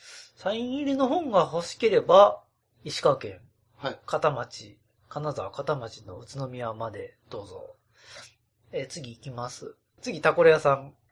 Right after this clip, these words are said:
Speaker 1: ロードストー戦記はレンタルか地上波かで、小学生の時にオーブイエーを見てあの世界にハマった思い出があります。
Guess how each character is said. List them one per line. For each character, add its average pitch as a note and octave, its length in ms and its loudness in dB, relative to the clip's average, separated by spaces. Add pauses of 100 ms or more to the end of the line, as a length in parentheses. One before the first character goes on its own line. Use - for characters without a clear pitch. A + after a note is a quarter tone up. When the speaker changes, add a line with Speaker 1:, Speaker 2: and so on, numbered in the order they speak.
(200)
Speaker 1:
ロ G#3+ 240 10
ー - 20 -6
ド C4 160 6
ス A#3+ 60 -6
ト B3+ 240 2
ー - 20 0
戦 B3 280 -4
記 D3 160 -6
は E3+ 340 6
レ G3+ 160 -4
ン A3+ 120 -12
タ - 200 4
ル D3+ 140 -4
か D3+ 180 0
地 D3+ 160 -10
上 G3+ 260 0
波 E3 220 0
か C#3 300 4
で、 E3+ 320 -4 (280)
小 G3 200 -8
学 G#3 180 2
生 E3 180 -2
の C#3 120 -4
時 C3+ 220 -8
に D3+ 140 -8
オ E3 180 -2
ー - 20 -4
ブ E3 180 -10
イ E3 200 -4
エ C#3+ 80 -2
ー C3+ 60 -2
を E3 140 0
見 D#3 140 -14
て D3+ 120 -2
あ B2 80 2
の C#3+ 120 -8
世 A#2 140 -8
界 B2 200 2
に A#2 80 -12
ハ A2+ 100 -6
マ B2 160 -6
っ - 120 -12
た C#3 100 -2
思 B2+ 220 -8
い B2 100 -12
出 A#2+ 180 -8
が A#2 320 -2
あ A2 60 -6
り A#2+ 200 -14
ま D#3 180 -6
す。 - 220 -18